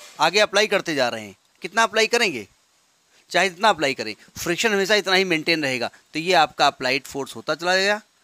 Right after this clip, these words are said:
और ये फ्रिक्शन उतना ही मेंटेन रहेगा। एक आपको स्ट्रेट लाइन मिलेगी और ये आपका हो जाएगा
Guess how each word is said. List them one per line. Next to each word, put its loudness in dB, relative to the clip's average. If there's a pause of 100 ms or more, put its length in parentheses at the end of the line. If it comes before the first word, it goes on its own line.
(120)
और -12
ये -2
फ्रिक्शन -10
उतना -10
ही -6 (120)
मेंटेन -8
रहेगा। -12
एक -4
आपको -4
स्ट्रेट -8
लाइन -4
मिलेगी -6 (300)
और -6
ये -2
आपका 0
हो -6
जाएगा 0